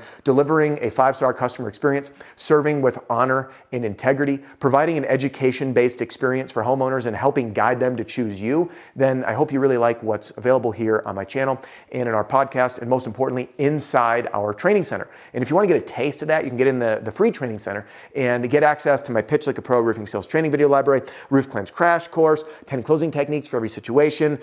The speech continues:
my recommended reading list, and even a wait list to get a free copy of my brand new book that'll be coming out very soon called The Roofing Sales Survival Guide. There's a link in the description, or you can text the word free to three oh three, two two two, seven one three three. That's the word free,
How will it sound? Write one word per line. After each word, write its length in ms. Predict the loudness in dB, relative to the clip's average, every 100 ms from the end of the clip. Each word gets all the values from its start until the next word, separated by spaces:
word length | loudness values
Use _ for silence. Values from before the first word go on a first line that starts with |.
| -10 -2
my 80 |
recommended 360 | 0 0 -2 0
reading 280 | 2 2 2
list, 240 | -2 -2 -16 -8
and 160 | -6 -2
even 360 | 2 2 2 4
a 80 |
wait 180 | 4 4
list 280 | 2 -2 -6
to 80 | -2
get 320 | -2 -2 -4
a 140 | -2 -2
free 220 | 2 0
copy 480 | 2 0 2 -2 0
of 100 | -2
my 80 | 0
brand 240 | 0 0
new 60 | 2
book 240 | 0 2
that'll 120 | -2
be 80 | -2
coming 220 | -4 -6
out 100 | -4
very 160 | -2 -4
soon 340 | -4 -4 -4
called 460 | -4 0 2 0 -4 -18 -10
The 80 | -6
Roofing 320 | -6 -6 -10
Sales 300 | -6 -6 -6
Survival 300 | -4 -4 -4
Guide. 200 | -8 -10 _ _ _ _ _ _ -6
There's 140 | -2
a 40 | 0
link 200 | 0 -2
in 60 |
the 80 | -4
description, 560 | -6 -2 -2 -2 -8 -8 -14 -4
or 140 | 0 2
you 60 |
can 100 | 0
text 300 | -8 -10 -8
the 80 | -6
word 260 | -2 -2 -4
free 600 | -10 0 2 2 -2 -8
to 140 | -12
three 300 | -6 -2 0
oh 80 | -2
three, 500 | -4 -4 -2 -4 -8 -20 -20 _ -14
two 180 | -2 -2
two 240 | -2 -6
two, 400 | -4 -6 -4 -4 -6
seven 460 | -6 -4 -4 -6
one 260 | -4 -6 -8
three 260 | -10 -10 -10
three. 220 | -12 -10
That's 180 | -8 -6
the 60 |
word 140 | -6 -4
free, 220 | -6